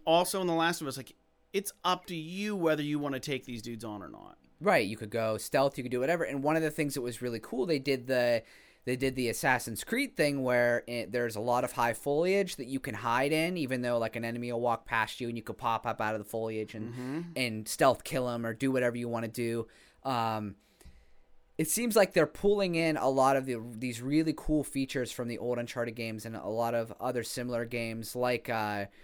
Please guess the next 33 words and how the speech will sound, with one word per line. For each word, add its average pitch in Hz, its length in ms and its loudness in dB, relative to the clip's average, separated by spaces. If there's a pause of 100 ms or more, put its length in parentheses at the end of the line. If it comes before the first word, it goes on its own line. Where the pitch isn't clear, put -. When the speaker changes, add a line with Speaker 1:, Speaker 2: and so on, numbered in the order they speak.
(460)
Speaker 2:
the 123 380 -2 (160)
ability 147 540 4
to 123 80 -2
free 170 380 0
climb 113 760 -2 (340)
with, 131 380 2 (1000)
like, 131 400 4
in 131 300 -2
Tomb 170 260 0
Raider, 131 280 2
they 117 100 2
had 117 160 -2
the 117 140 -2
ability 110 340 -2
to 101 60 -6
free 120 240 -4
climb 104 360 -6
with 104 360 -6
Laura's 110 720 -2
pickaxe. - 580 -8
Speaker 1:
Mm-hmm. 127 640 -8
Speaker 2:
Um, 104 420 0 (480)
it 135 40 -4
looks 175 220 2
like 165 140 4
they're 156 140 6
bringing 143 340 2
the 131 80 -2
same 135 300 0
thing 131 200 -4
to 131 160 -6
Uncharted 123 600 0
with, 110 360 -4